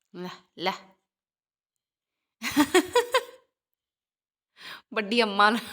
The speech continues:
ਬਣ ਕੇ ਬੈਠਾ ਇਹ। ਤੇ ਆਪਦੇ ਬ੍ਰੈਡ ਏਦਾਂ ਹੀ ਗਰਮ ਕਰਕੇ ਖਾ ਲੈਂਦਾ ਹੁੰਦਾ ਜਦੋਂ ਇਹਨੂੰ ਭੁੱਖ ਲੱਗਦੀ ਆ। ਸਿੱਖ ਗਿਆ ਇਹ ਵੀ ਹੁਣ, ਹਨਾ?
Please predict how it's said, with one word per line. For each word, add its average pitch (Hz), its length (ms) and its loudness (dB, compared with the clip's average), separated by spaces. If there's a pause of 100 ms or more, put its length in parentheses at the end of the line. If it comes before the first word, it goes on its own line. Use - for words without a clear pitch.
(200)
ਬਣ 226 180 4
ਕੇ 233 180 -2
ਬੈਠਾ 233 440 0
ਇਹ। 208 180 -4 (1400)
ਤੇ 180 440 -8
ਆਪਦੇ 220 360 4
ਬ੍ਰੈਡ 220 320 2
ਏਦਾਂ 208 200 2
ਹੀ 214 40 0
ਗਰਮ 202 240 0
ਕਰਕੇ 190 260 -2
ਖਾ 220 140 2
ਲੈਂਦਾ 180 280 0
ਹੁੰਦਾ 180 320 -2
ਜਦੋਂ 180 240 -2
ਇਹਨੂੰ 190 180 0
ਭੁੱਖ 226 240 -4
ਲੱਗਦੀ 165 400 -2
ਆ। 220 120 -4
ਸਿੱਖ - 300 -2
ਗਿਆ 190 240 2
ਇਹ 165 80 -2
ਵੀ 202 140 -6
ਹੁਣ, 208 180 -8
ਹਨਾ? 208 220 -8